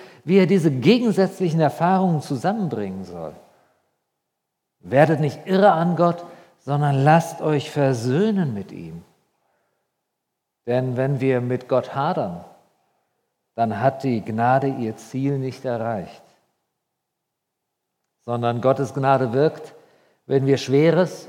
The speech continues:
und Leiden akzeptieren. Ins Leere gehen könnte die Gnade wohl, wenn wir Hartes und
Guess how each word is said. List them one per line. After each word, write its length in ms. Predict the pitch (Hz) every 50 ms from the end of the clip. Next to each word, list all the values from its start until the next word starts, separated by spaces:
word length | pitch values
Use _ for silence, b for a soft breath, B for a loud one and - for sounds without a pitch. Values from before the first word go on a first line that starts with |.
| - -
und 200 | 151 127 110 123
Leiden 460 | 123 123 127 131 135 135 147 151 156
akzeptieren. 760 | - 131 127 - - - 139 - - - 170 151 95 85 85 - - _ _ _ _ _ _ _ _ _ _ _ _ _ _ _ _ _ _ _ _ _ _ _ _ _ _ _ _ _ _ _ _ _ _ _ _ _ _ _ -
Ins 240 | 160 165 160 -
Leere 400 | 160 160 202 262 277 247 220 202
gehen 340 | 156 143 156 160 165 151 143
könnte 260 | 147 175 185 175 185
die 80 | 165 160
Gnade 400 | 143 160 170 175 180 180 175 139
wohl, 220 | 151 175 196 196
wenn 180 | 156 180 175 156
wir 200 | 156 151 127 -
Hartes 500 | 165 180 202 - - - 214 180 - -
und 180 | 156 135 -